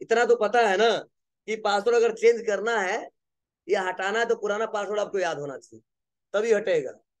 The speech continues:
तो सेम इसमें भी यही प्रोसेस है, नहीं तो कोई भी जाके हटा लेगा और उसका इस्तेमाल कर लेगा। तो अगर without password वाला फोल्डर चाहिए, तो पुराना वाला पासवर्ड याद होना चाहिए, तभी वो रिमूव होगा और तभी without password एक फोल्डर बन के आएगा।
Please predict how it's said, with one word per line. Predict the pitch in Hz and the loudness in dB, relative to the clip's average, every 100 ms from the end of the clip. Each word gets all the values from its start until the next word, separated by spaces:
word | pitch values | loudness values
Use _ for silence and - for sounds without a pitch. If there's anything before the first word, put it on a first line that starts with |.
| _ _ | _ _
तो | 165 | -6
सेम | 240 254 | -2 -2
इसमें | 254 220 254 | -4 -2 0
भी | 254 | 4
यही | 240 240 | 4 6
प्रोसेस | 214 208 196 - | 6 6 0 -4
है, | 127 | -8
नहीं | - - _ _ _ _ 185 | -10 -16 _ _ _ _ 0
तो | 226 | 0
कोई | 226 240 | 4 4
भी | 269 | 4
जाके | 254 247 233 | 2 2 0
हटा | 220 220 | 0 0
लेगा | 175 139 113 - _ _ _ _ - | 0 -4 -8 -14 _ _ _ _ -2
और | 214 | 0
उसका | 220 226 | 0 2
इस्तेमाल | 226 220 208 196 | 0 0 -4 -4
कर | 175 151 | -4 -6
लेगा। | 131 113 - _ _ _ _ | -6 -10 -14 _ _ _ _
तो | 220 | 2
अगर | 220 262 220 | 2 2 0
without | 220 220 247 233 | 0 2 0 0
password | 226 240 | -2 0
वाला | 262 254 254 | -2 -2 -2
फोल्डर | 226 240 233 | -2 -2 -4
चाहिए, | 226 220 214 220 262 262 _ _ | -4 -2 0 2 2 -2 _ _
तो | 220 | -8
पुराना | 214 214 220 247 | -4 -4 -2 -2
वाला | 262 247 | -6 -6
पासवर्ड | 233 214 240 | -6 -6 -2
याद | 233 240 | -2 -2
होना | 240 226 | -4 -4
चाहिए, | 214 202 202 240 - - _ | -6 -2 2 2 2 -8 _
तभी | 226 208 262 269 | -4 -4 -4 -2
वो | 254 | 0
रिमूव | 233 226 233 | 0 -4 -6
होगा | 190 196 220 220 202 214 - _ | -6 -4 0 0 0 -2 -10 _
और | 175 - | -12 -6
तभी | 208 233 | -6 -4
without | 220 208 220 214 | -4 0 0 0
password | 196 202 220 | -4 -2 -2
एक | 214 | -2
फोल्डर | 185 185 190 | -4 -4 -4
बन | 190 | -6
के | 165 175 | -4 -2
आएगा। | 160 151 117 | -2 -4 -8